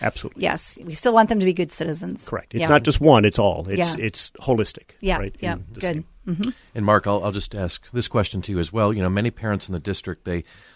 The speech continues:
Speaker 3: they don't want the school teaching certain topics to the kids, you know, so in this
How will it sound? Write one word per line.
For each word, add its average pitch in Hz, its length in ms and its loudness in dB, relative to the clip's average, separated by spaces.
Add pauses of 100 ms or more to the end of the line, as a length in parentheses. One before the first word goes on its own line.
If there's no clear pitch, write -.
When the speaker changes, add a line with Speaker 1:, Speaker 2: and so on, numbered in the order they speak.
(180)
Speaker 3:
they 113 80 -2
don't 139 140 4
want 135 140 2
the 107 60 -4
school 123 280 -4
teaching 101 360 -6
certain 87 400 -2
topics - 640 -4
to 87 100 -10
the 73 100 -6
kids, - 480 -10 (200)
you 87 100 -12
know, 73 260 -4
so 80 460 -4 (400)
in 92 120 -2
this 90 140 0